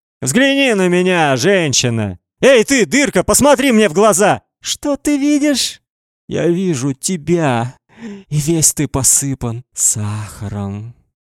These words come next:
"Ты видишь его, верно?" "Неверно". "Посмотри на эти занавески, лапочка! На эти уродливые, сшитые дома занавески в том месте, где они как бы сливаются с обоями.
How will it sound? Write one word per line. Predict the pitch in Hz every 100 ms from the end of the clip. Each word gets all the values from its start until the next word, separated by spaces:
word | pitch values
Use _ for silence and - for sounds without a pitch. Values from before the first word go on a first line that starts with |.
| -
"Ты | 117 123
видишь | 156 220 185 208 -
его, | 208 220 233 240 226 160 135 117 113
верно?" | 127 151 165 220 262 233 190 127 113 113 135 _ _ _ _ _ _ -
"Неверно". | 101 104 107 110 117 120 107 104 - 95 95 - - _ _ -
"Посмотри | 196 220 254 233 262 208
на | 185 185
эти | 180 175
занавески, | 147 180 190 214 202 147 - 165
лапочка! | 175 175 131 107 123 - - 117 - _ -
На | 160 208
эти | 202 - 220
уродливые, | 185 240 185 196 254 208 156 190 185 185
сшитые | 175 - - 285 277 285 262
дома | 180 240 247 226
занавески | 208 214 214 202 202 185 - -
в | 156
том | - 254 196
месте, | 208 202 165 - 208
где | 165 196
они | 180 170 170
как | 160 165 131
бы | 143
сливаются | - 127 151 139 113 104 101 95 - 135
с | 185
обоями. | 185 196 202 139 120 113 110 101 101